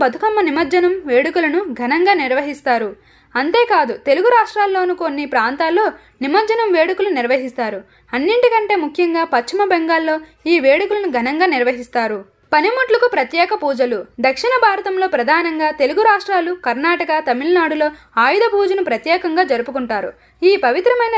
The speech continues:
రోజున తమ ఇంట్లో, దుకాణాల్లో, కార్యాలయాల్లో ఉండే పనిముట్లన్నిటికీ ప్రత్యేక పూజలు చేస్తారు. ఈ ఏడాది అక్టోబర్ పదకొండవ తేదీన శుక్రవారం నాడు ఆయుధ పూజ జరుపుకోనున్నారు. ఆయుధ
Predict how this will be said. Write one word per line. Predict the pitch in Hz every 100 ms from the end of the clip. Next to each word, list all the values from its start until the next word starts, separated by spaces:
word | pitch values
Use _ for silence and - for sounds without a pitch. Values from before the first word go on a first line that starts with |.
| 339
రోజున | 330 359 339 339
తమ | 311 262
ఇంట్లో, | 262 339 370 247
దుకాణాల్లో, | 233 339 349 330 320 330 330 _ -
కార్యాలయాల్లో | 254 277 403 427 359 339 339 339 320
ఉండే | 294
పనిముట్లన్నిటికీ | 294 370 453 453 262 262 320 359 359 320 262
ప్రత్యేక | 233 370 427 466
పూజలు | 330 320 381 359
చేస్తారు. | 240 233 240 208 - - 370
ఈ | 349 254
ఏడాది | 370 453 415 269
అక్టోబర్ | 220 370 381 381 254
పదకొండవ | 220 294 330 359 349
తేదీన | 330 311 311 311
శుక్రవారం | 262 311 381 403 392 370
నాడు | 330 349 285
ఆయుధ | 427 494 440
పూజ | 427 415 262
జరుపుకోనున్నారు. | 269 - 339 320 277 262 247 226 196 _ _ _ _ _ _ _ 247
ఆయుధ | 277 453